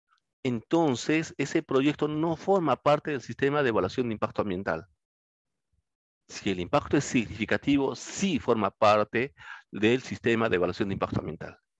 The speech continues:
Y luego los impactos significativos se han clasificado en leve, en moderado y en alto.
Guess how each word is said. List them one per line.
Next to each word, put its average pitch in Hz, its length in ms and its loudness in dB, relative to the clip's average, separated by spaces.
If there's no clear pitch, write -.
Y 117 140 4
luego 190 260 6
los 139 200 2
impactos 175 480 -2
significativos 131 960 -2
se - 340 2
han 208 180 4
clasificado 113 1000 -2
en 82 280 -4
leve, 120 600 4
en 95 200 0
moderado 95 800 0
y 98 140 -4
en 107 140 0
alto. - 420 -2